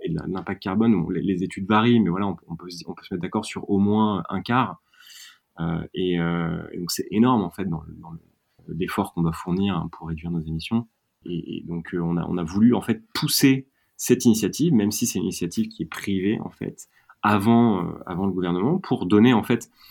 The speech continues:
pour, en fait, donner, euh, les moyens au gouvernement de dire, ben, regardez, en fait,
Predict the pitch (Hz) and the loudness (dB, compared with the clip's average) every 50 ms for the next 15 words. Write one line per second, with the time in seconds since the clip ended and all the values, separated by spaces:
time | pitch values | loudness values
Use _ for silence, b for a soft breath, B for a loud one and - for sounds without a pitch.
0 | B B B _ _ - 107 101 - - 92 - - 131 131 131 - _ 95 92 | B B B _ _ -2 -2 -2 0 -2 -6 -2 -2 -2 -2 -2 -6 _ -14 0
1 | 92 117 117 117 117 117 120 120 120 123 123 123 _ _ _ _ _ _ _ 95 | 6 8 10 10 10 10 10 10 8 6 4 0 _ _ _ _ _ _ _ -8
2 | 92 90 90 87 - - 92 95 90 92 90 92 98 104 107 110 113 117 123 120 | -6 -4 -2 -2 -2 -2 -2 0 0 0 2 4 6 6 8 8 8 8 8 6
3 | 113 95 95 95 90 95 104 131 139 110 101 113 113 92 90 85 85 107 113 107 | 6 4 4 2 2 2 4 4 4 4 4 4 2 2 0 0 0 2 2 2
4 | 107 104 104 95 87 - _ _ | 2 0 -2 -4 -6 -8 _ _